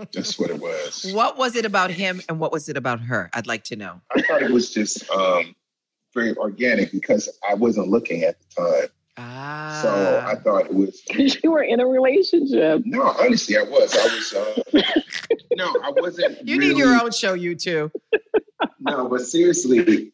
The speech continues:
Speaker 1: the way it happened for me was different because I was in a relationship that was kind of phasing out a little bit.
Speaker 2: Mm-hmm.
Speaker 1: And I was going off to do a movie. So I was, like,
Speaker 2: Mm-hmm.
Speaker 1: really excited about that opportunity.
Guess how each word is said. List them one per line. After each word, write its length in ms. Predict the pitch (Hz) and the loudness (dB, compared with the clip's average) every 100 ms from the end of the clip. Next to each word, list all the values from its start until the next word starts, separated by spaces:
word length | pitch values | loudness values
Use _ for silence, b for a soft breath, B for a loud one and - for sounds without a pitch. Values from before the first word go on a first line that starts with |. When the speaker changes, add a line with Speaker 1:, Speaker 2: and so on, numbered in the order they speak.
| _ - | _ -6
Speaker 1:
the 80 | |
way 140 | 113 139 | -2 0
it 80 | 135 | 2
happened 280 | 123 123 - | 0 0 0
for 100 | 117 | 2
me 280 | 139 127 | 4 4
was 160 | 104 - | 4 2
different 340 | 123 120 101 | 0 2 0
because 520 | 101 98 - 95 92 92 90 | -2 -6 0 4 4 2 2
I 60 | |
was 320 | 87 98 - 110 | 4 2 2 2
in 80 | |
a 40 | 117 | 4
relationship 720 | 101 98 104 101 - 98 - | 6 6 4 0 0 0 2
that 140 | - | 0
was 100 | - | 0
kind 180 | - - | 0 2
of 80 | 175 - | 2 2
phasing 360 | - - - | 0 -2 -2
out 220 | 101 - - | 2 2 0
a 40 | |
little 200 | 170 76 | 2 2
bit. 280 | - 170 165 | 0 -2 -4
Speaker 2:
Mm-hmm. 340 | 175 151 165 202 285 | -6 -14 -14 -10 -4
Speaker 1:
And 120 | 190 | 0
I 80 | 180 | 0
was 140 | 190 | 0
going 240 | - - 98 | -2 -2 2
off 200 | 101 - | 2 2
to 100 | 101 | 2
do 180 | 104 107 | 4 6
a 40 | |
movie. 500 | 107 95 87 - - - | 6 6 4 0 -4 -4
So 180 | - | 2
I 60 | - | 2
was, 180 | 92 92 | 2 2
like, 200 | 85 - | 0 0
Speaker 2:
Mm-hmm. 160 | 147 104 | -4 2
Speaker 1:
really 220 | 101 104 | 4 2
excited 480 | 104 - 95 92 92 | 0 2 2 2 0
about 340 | 90 85 - | 0 0 2
that 160 | 90 - | 0 2
opportunity. 680 | 87 - - 123 113 - | 0 0 0 0 0 -6